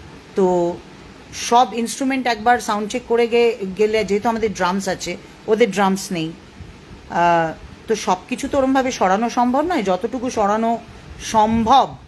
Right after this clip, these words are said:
ততটুকু আমরা করেছিলাম, কারণ এটা আমাদের করতে হয়,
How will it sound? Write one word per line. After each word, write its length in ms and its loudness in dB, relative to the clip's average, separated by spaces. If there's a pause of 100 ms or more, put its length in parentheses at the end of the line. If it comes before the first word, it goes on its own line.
(1500)
ততটুকু 420 0
আমরা 200 4
করেছিলাম, 600 2 (2250)
কারণ 220 2
এটা 140 2
আমাদের 280 2
করতে 360 2
হয়, 200 -6